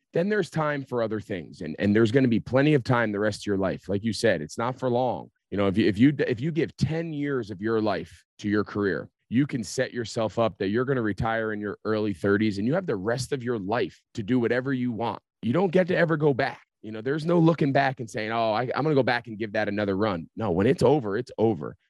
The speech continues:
So I tell guys all the time, "Man, if you get the opportunity, put on this jersey. If you get this opportunity to get a paycheck in the N F L, don't blow it, because there's so many guys that are ready to take your spot." I've seen so many careers just derailed because guys weren't willing to just lock in and, and keep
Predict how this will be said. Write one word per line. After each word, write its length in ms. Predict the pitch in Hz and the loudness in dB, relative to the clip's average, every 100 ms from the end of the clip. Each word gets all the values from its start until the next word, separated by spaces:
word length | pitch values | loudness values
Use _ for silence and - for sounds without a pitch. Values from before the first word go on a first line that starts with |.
| _ | _
So 140 | - 110 | -2 0
I 80 | 147 | 2
tell 180 | 180 | 2
guys 260 | 165 151 147 | 2 2 0
all 140 | 147 | -2
the 80 | 127 | -4
time, 300 | 123 120 104 | -4 -4 -2
"Man, 320 | 98 98 92 _ _ - | -4 -6 -8 _ _ 0
if 80 | 117 | 4
you 60 | |
get 120 | 147 | 6
the 120 | 139 139 | 6 2
opportunity, 580 | 180 123 139 127 123 | 2 -4 -2 0 -2
put 160 | 107 117 | -2 -2
on 160 | 113 110 | -2 -4
this 120 | 101 | -2
jersey. 360 | 113 113 107 | 2 2 4
If 100 | 110 | 0
you 80 | 117 | 2
get 140 | 131 123 | 0 -2
this 120 | 113 | -4
opportunity 540 | 110 110 - 113 113 101 | -4 -4 -4 -2 -2 -2
to 200 | 95 90 _ _ _ | -4 -6 _ _ _
get 120 | - 107 | -2 -2
a 40 | |
paycheck 500 | - 113 - 113 110 | 0 -2 0 -4 -4
in 80 | 101 | -4
the 80 | 107 | -4
N 80 | |
F 160 | 104 - | -4 -2
L, 300 | 110 110 104 _ _ _ _ | -2 -2 -4 _ _ _ _
don't 220 | 110 123 | -4 -2
blow 240 | 117 123 110 | -2 0 -2
it, 80 | - _ _ _ | -4 _ _ _
because 180 | - 90 | -8 -2
there's 220 | 123 117 | -2 -2
so 220 | - 123 | -2 -2
many 180 | 123 120 | 0 -2
guys 300 | 110 110 110 | -4 -4 -4
that 120 | 107 | -6
are 60 | 101 | -4
ready 220 | 107 104 | -4 -6
to 80 | 87 | -10
take 280 | 120 107 110 | -8 -4 0
your 120 | 104 | 0
spot." 440 | - 101 107 127 _ _ - | 2 0 0 -2 _ _ -4
I've 220 | - 98 | -2 0
seen 200 | - 110 | 0 0
so 280 | - - 117 | 2 4 4
many 220 | 113 110 | 4 0
careers 500 | - 107 107 98 90 | -2 0 2 2 0
just 260 | - 95 82 | -2 -4 4
derailed 640 | 95 92 98 98 90 78 | 6 6 6 4 2 -2
because 260 | 85 92 80 | -4 -4 0
guys 320 | 92 92 87 | 0 0 -2
weren't 240 | 98 98 | -4 -4
willing 300 | 95 95 90 | -2 -2 -2
to 80 | 90 | -4
just 220 | 80 82 | -4 0
lock 320 | 90 90 90 | 2 2 0
in 180 | 95 92 | -2 -2
and, 180 | 82 85 | -4 -6
and 200 | 85 85 - | -6 -6 2
keep 260 | 98 - | 2 2